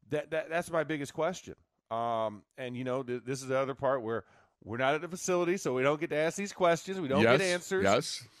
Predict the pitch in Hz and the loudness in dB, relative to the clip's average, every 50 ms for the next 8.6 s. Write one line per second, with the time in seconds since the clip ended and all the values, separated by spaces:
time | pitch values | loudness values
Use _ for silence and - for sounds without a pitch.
0 | - - - 131 147 143 - 165 165 165 180 175 165 - - 190 185 - - 170 | -20 -16 -6 -4 -4 -2 -2 -2 0 0 0 -2 -4 -4 -2 -2 -2 -2 -2 -6
1 | 185 185 180 - - 175 160 160 165 165 - - 180 165 165 160 156 - 156 156 | -6 -6 -6 -4 0 4 4 4 4 2 0 -2 0 2 2 2 2 2 0 0
2 | 165 170 160 147 139 139 156 175 180 _ _ _ _ _ _ _ _ _ _ _ | 2 2 2 0 2 0 0 -2 -6 _ _ _ _ _ _ _ _ _ _ _
3 | _ - 131 131 123 120 120 117 113 - _ _ _ - - - 170 165 - - | _ 0 2 2 4 4 2 0 -2 -6 _ _ _ -20 -8 -4 -4 -4 -4 -2
4 | 143 170 165 170 - - - - 170 175 160 - - 185 190 190 - - 151 113 | -4 -2 -2 -2 -4 -6 -12 -8 -6 -6 -6 -6 -4 -4 -4 -4 -4 -6 -8 -8
5 | 87 - - _ _ _ _ _ _ _ _ 143 143 131 113 98 113 127 131 139 | -8 -10 -16 _ _ _ _ _ _ _ _ -8 -8 -8 -8 -6 -4 -4 -4 -4
6 | 143 - - 151 151 139 - - 123 113 107 104 104 104 101 92 - _ _ _ | -6 -6 -4 -4 -4 -4 -4 -8 -6 -6 -6 -6 -6 -10 -10 -14 -16 _ _ _
7 | _ _ _ _ _ _ _ 131 123 117 113 104 98 95 92 - _ _ _ _ | _ _ _ _ _ _ _ -8 -4 -4 -2 -2 -4 -6 -8 -12 _ _ _ _
8 | _ _ _ 147 139 127 - 147 139 131 123 110 - | _ _ _ -8 -8 -6 -2 0 0 0 0 -4 -8